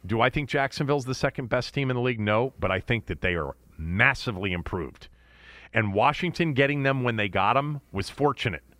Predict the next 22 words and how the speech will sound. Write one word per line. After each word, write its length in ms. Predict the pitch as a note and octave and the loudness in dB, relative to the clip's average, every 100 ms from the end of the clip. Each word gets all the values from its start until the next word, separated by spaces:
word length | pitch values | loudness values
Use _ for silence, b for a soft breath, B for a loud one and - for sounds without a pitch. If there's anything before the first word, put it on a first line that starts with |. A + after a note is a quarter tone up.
| _ _ - | _ _ -6
very 320 | F2+ D3 D#3 | 4 4 4
fortunate. 540 | - A#2+ G2+ - C#2+ - - b b b b b b | 0 -2 -2 -4 -8 -10 -20 b b b b b b
Uh, 640 | B2 C3 C3 B2+ B2+ B2 A#2 b b b b b _ _ G#2+ | 4 6 6 4 4 2 0 b b b b b _ _ -2
but, 300 | A#2+ C#3+ - | 4 4 4
you 120 | C#3 | 2
know, 220 | B2+ A2 | 2 0
then, 220 | A2 C#3+ C3 | 2 2 4
then 180 | D3+ | 2
it 100 | D#3 | 4
goes 340 | - C#3 C3+ - | 4 4 4 0
Baltimore, 600 | - C#3 D3+ D#3 D3+ D3+ | 2 4 4 2 2 2
Philadelphia, 640 | - C#3+ C3 B2+ - B2+ | 0 0 2 2 2 -2
Tampa, 480 | - C3 B2 A2+ A#2 | 0 0 0 0 -2
Dallas, 840 | F2+ - C3 C#3+ B2 G2 - - - | -2 2 6 6 4 -4 -6 -12 -4
who 220 | G2+ A2 | -2 0
defensively 920 | F2+ G#2+ - C3 A#2 - E2 E2+ E2 D#2 | -2 -4 0 0 0 -6 -6 -6 -6 -4
is 240 | F2+ E2+ | -4 -4
really 480 | E2 E2+ G2 G2 E2+ | -4 -4 -2 -2 -4
good 260 | D2+ E2 D2+ | -4 -4 -4
right 240 | D2 D2+ | -6 -8
now. 320 | D#2 D2+ C#2+ - b b b b b b | -6 -6 -6 -10 b b b b b b
Um, 560 | G2 F#2+ F#2 F2+ F2 | 0 2 2 0 -4